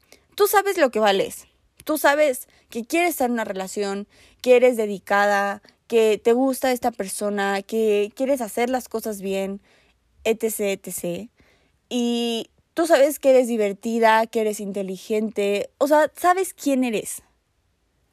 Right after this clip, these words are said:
Sabes lo que vales. Tú te quieres a ti misma. Y si esta persona no lo logra ver, es su problema. No tienes por qué seguir ahí,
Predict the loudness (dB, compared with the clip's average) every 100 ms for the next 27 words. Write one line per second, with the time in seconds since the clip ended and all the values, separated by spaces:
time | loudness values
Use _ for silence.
0 | _ _ -10 2 2 2 -2 -4 -2 -2
1 | -2 -4 -12 -20 _ _ _ _ _ _
2 | -4 -4 -4 -6 -2 -2 -2 -4 -6 -6
3 | -8 -12 -16 _ _ _ _ _ _ _
4 | _ _ _ _ _ _ _ _ _ _
5 | _ _ _ _ -4 -2 0 0 -2 0
6 | 0 2 0 2 2 2 2 2 4 2
7 | 2 0 -2 -4 -6 -10 -20 _ _ _
8 | _ _ _ -8 -6 -6 -6 -6 -6 -10
9 | -12 _ _ _ _ _ 0 0 0 -2
10 | -2 -2 -4 -2 -2 0 -2 0 0 -2
11 | -4 -6